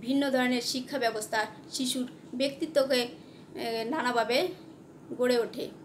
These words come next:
দেশে প্রচলিত শিক্ষা ব্যবস্থাকে দুই ভাগে ভাগ করা হয়। একদিকে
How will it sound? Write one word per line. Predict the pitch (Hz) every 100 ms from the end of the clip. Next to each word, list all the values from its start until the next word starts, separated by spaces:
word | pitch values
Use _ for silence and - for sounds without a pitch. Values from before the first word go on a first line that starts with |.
| - - - - - - - - - - - 254
দেশে | 262 269 294
প্রচলিত | 269 277 339 349
শিক্ষা | 349 - 294 302 294
ব্যবস্থাকে | 247 233 - 226 233 349 - - - - - - -
দুই | 254 254
ভাগে | 247 226
ভাগ | - 208 -
করা | 285 - - - - - - - - -
হয়। | 214 - - - - - - - - - - -
একদিকে | 262 285 302 320 294 370